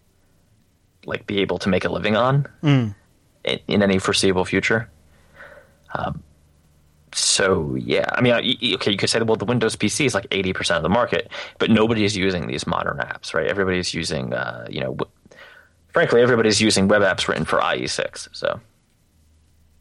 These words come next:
Speaker 1: or Win thirty-two software.
Speaker 2: Don't make me cry. Don't make me cry on air. You know I hate it when you make me cry.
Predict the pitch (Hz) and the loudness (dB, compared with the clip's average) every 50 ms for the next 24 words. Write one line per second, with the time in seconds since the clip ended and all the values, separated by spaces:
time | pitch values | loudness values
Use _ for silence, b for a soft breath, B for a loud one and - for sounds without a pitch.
0 | _ _ _ _ _ _ _ _ _ - - 87 87 - 98 95 87 - 92 87 | _ _ _ _ _ _ _ _ _ -10 -10 -8 -6 -4 -4 -4 -2 -2 -2 -4
1 | 85 87 82 - - 78 71 - - - - - - - 147 147 151 156 151 143 | -2 -4 -8 -6 -6 -4 -4 -4 -4 -6 -8 -6 -2 0 2 4 4 4 4 4
2 | 156 170 175 - 175 165 156 143 139 143 151 143 135 120 117 123 135 135 147 165 | 4 2 2 2 4 6 6 8 6 6 4 4 4 4 6 6 6 6 6 6
3 | 175 170 - 185 170 160 156 156 160 160 160 151 147 147 143 139 135 135 131 135 | 4 4 4 4 6 6 6 6 6 6 6 6 6 6 4 4 4 2 2 0
4 | 139 139 147 143 139 143 139 143 143 143 139 139 131 131 143 143 143 - 127 107 | 0 0 2 2 2 2 2 2 2 2 2 2 0 -2 -4 -4 -4 -6 -6 -6
5 | 98 92 95 | -6 -8 -10